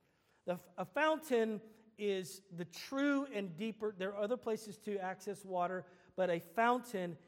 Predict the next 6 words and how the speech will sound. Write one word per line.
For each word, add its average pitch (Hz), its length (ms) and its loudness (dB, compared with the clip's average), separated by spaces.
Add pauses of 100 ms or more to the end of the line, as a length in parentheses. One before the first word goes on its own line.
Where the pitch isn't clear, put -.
(140)
is 185 200 -4
the 170 140 -6
truest, 240 720 -2 (800)
sweetest, 220 760 -2
deep 214 320 -4
source - 760 -2